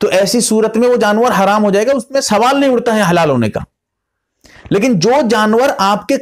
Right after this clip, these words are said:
कब्जे में नहीं है, जैसे कोई चिड़िया है, कोई परिंदा है, वो खेत वगैरह में कोई दाना वगैरह परिंदा खा रहा है, आपके कब्जे में नहीं है,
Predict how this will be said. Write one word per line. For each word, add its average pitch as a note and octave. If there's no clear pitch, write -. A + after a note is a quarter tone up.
कब्जे F#3+
में C#4
नहीं A3+
है, -
जैसे A3
कोई -
चिड़िया G#3+
है, A2+
कोई G3+
परिंदा A3
है, A#2+
वो F3+
खेत A#3
वगैरह G3+
में A3
कोई F3+
दाना F3
वगैरह F3
परिंदा D3
खा C#3+
रहा G#2+
है, -
आपके A#2+
कब्जे B2
में F#3
नहीं E4+
है, G4+